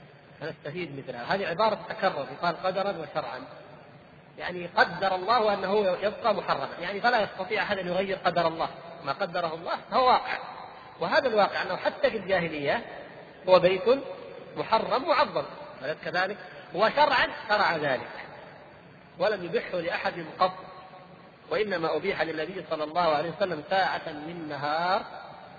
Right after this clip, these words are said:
لكي يظهر الله تعالى دينه ويفتح البلد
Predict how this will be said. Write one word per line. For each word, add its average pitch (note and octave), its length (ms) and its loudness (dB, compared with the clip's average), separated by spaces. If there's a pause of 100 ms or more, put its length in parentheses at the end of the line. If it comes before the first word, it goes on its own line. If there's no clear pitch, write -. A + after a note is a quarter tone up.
(140)
لكي F#3+ 460 -6 (380)
يظهر D#3+ 400 -4
الله D3+ 400 0
تعالى D3 380 0
دينه E3 380 -8 (400)
ويفتح D#3+ 420 -2
البلد D3+ 560 -2